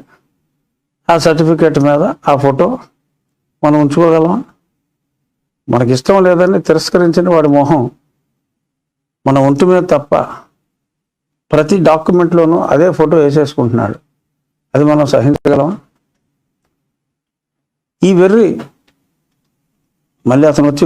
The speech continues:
క్వశ్చన్ లేదు. ఒకవేళ వస్తే, ఓహో, జనం మన పేరు, మన మొహం ఇంత దారుణంగా లైక్ చేస్తున్నారు కాబట్టి మగ పిల్లవాడు పుడితే జగన్ అని, రెడ్డి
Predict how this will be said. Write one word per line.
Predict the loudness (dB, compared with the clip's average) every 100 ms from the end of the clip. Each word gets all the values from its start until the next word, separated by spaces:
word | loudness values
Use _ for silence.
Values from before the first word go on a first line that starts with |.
| -2
క్వశ్చన్ | -2 0 2 2
లేదు. | 2 0 -4 -10 _ _ _ _ _ _ _ -6
ఒకవేళ | -2 0 2 2 0
వస్తే, | 0 -2 -2 -4 -4 0
ఓహో, | 2 2 2
జనం | 0 0 -4 -6 _ _ _ _ _ _ _ _ _ _ _ -6 -2
మన | -2 0
పేరు, | 0 0 -2 -6 _ -8 -2
మన | 0 0
మొహం | 0 0
ఇంత | 0 0 2
దారుణంగా | 2 2 2 2
లైక్ | 0 0
చేస్తున్నారు | -4 -4 -4 -2
కాబట్టి | 0 -2 -6 -8 -10 _ _ _ _ _ _ _ _ _ _ _ _ _ -4
మగ | 0 0 2
పిల్లవాడు | 2 2 0 -2
పుడితే | -4 -4 -6 -8 _ _ _ _ _ _ _ _ _ _ _ _ _
జగన్ | -8 -2 0 2 0
అని, | -2 -4 -4
రెడ్డి | -2 0